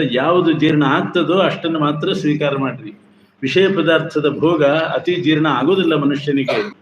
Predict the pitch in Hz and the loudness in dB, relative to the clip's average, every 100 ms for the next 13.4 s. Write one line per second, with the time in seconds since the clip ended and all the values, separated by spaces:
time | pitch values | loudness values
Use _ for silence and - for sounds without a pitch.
0 | - 170 190 165 151 135 147 151 185 190 | -8 -2 0 2 2 0 -2 -2 -2 -2
1 | 190 175 160 165 160 156 139 - - _ | 2 2 2 0 2 2 0 -6 -16 _
2 | _ _ - 143 175 156 185 - 180 165 | _ _ -8 -2 0 0 0 0 2 2
3 | 160 151 156 160 135 - - - - _ | 2 2 2 2 0 -4 -14 -20 -20 _
4 | _ _ _ _ _ 170 202 202 160 160 | _ _ _ _ _ 0 2 4 4 4
5 | 151 151 147 139 170 170 143 131 190 214 | 4 2 2 0 0 2 2 2 2 2
6 | 190 165 190 156 156 160 156 - - - | 2 2 4 4 4 2 -2 -10 -16 -20
7 | _ _ 160 180 190 - 160 156 151 147 | _ _ 0 4 4 4 2 2 2 0
8 | 151 165 160 151 143 135 160 160 151 147 | 2 2 4 2 2 2 0 2 2 2
9 | 135 156 156 - - - _ _ - 190 | 2 0 0 -6 -16 -20 _ _ -4 -2
10 | 190 190 170 165 156 160 156 156 143 135 | 0 2 2 2 2 2 4 2 2 0
11 | 131 165 165 160 180 196 - - - - | 0 2 2 2 0 -2 -6 -14 -18 -6
12 | 160 175 165 165 156 151 147 151 202 180 | -2 0 0 0 0 0 0 -2 0 0
13 | 160 143 160 131 | 0 2 0 0